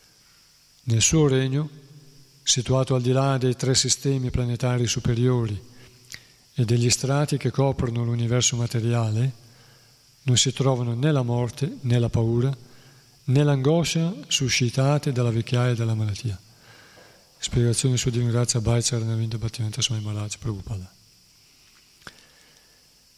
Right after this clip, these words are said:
Della manifestazione totale dell'energia detta Sandhini, un quarto si manifesta come universo mate-, universo materiale, e gli altri tre quarti come mondo spirituale.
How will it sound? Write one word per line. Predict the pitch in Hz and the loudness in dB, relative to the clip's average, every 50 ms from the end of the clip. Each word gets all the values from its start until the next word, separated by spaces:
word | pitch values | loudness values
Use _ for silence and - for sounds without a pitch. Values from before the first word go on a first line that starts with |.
| _ _ _ _ _ | _ _ _ _ _
Della | - 117 123 131 135 135 | -2 0 2 2 4 2
manifestazione | 127 135 135 135 - 151 143 - 151 - - 180 180 160 | 2 2 0 2 2 2 2 2 0 0 2 2 2 2
totale | 147 139 - 156 151 156 151 143 | 0 0 0 2 2 2 2 0
dell'energia | 127 127 135 135 135 131 135 131 120 117 143 143 127 | 0 0 0 0 0 0 0 0 0 0 0 0 0
detta | 123 139 135 - 127 | 0 -2 -2 -2 -2
Sandhini, | - - - 131 120 117 113 107 107 131 139 117 113 127 156 165 - - - - - - - - - _ - - _ - | -2 -2 -2 -2 -4 -4 -2 0 2 2 2 2 0 -2 -2 -4 -6 -10 -18 -20 -20 -20 -20 -20 -20 _ -20 -20 _ -4
un | 135 127 120 | -4 -4 0
quarto | - 156 165 196 196 - - 165 | 2 2 2 2 2 0 0 -2
si | - - | 0 0
manifesta | 151 151 143 131 113 147 160 143 - - 143 | 0 0 0 0 2 2 2 2 0 -2 -2
come | - 147 139 139 | -2 -2 0 0
universo | 139 131 127 123 123 131 123 - 135 | 0 0 0 0 0 0 0 0 0
mate-, | 127 123 120 - - 247 320 | -2 -4 -4 -4 -6 -8 -4
universo | 285 170 127 120 117 120 120 110 - 123 | -2 0 2 2 2 2 0 0 0 -2
materiale, | 117 113 - 110 104 104 101 101 98 98 - - _ _ - - - - - - - - - - _ _ _ - - - - | -2 -2 -2 -4 -4 -4 -4 -4 -6 -8 -12 -16 _ _ -20 -20 -20 -20 -20 -20 -20 -20 -20 -20 _ _ _ -20 -20 -8 -2
e | - | 0
gli | 113 120 | 2 2
altri | 135 139 - 151 135 | 2 2 2 -2 -2
tre | - 143 127 | 0 -2 -2
quarti | 120 - 139 143 147 156 - - 143 | 0 0 0 0 2 0 -2 -2 -4
come | - 135 123 120 | -2 -2 -2 -2
mondo | 117 120 127 127 117 117 | -2 0 0 0 0 -2
spirituale. | - - - 120 110 107 - 113 104 101 95 95 92 | -2 -2 -2 -2 -2 -2 -2 -2 -2 -2 -4 -6 -8